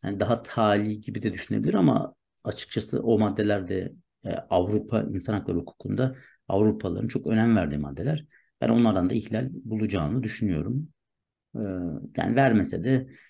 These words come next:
e, veya hani incelemeye gerek görmeden bir madde yedi ihlaliyle, madde altı ihlaliyle falan yetinse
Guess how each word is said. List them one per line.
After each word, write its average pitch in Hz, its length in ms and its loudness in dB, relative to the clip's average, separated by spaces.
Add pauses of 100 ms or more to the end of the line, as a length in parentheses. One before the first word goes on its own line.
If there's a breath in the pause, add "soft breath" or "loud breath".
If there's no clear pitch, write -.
(220 loud breath)
e, 95 120 0
veya 101 240 4
hani 113 140 6
incelemeye 110 540 2
gerek 104 280 0
görmeden 92 560 0
bir 90 100 -2
madde 90 320 0
yedi 92 240 0
ihlaliyle, 87 600 -2
madde 95 360 -4
altı 95 260 -2
ihlaliyle 87 440 -2
falan 90 220 -4
yetinse 101 520 -2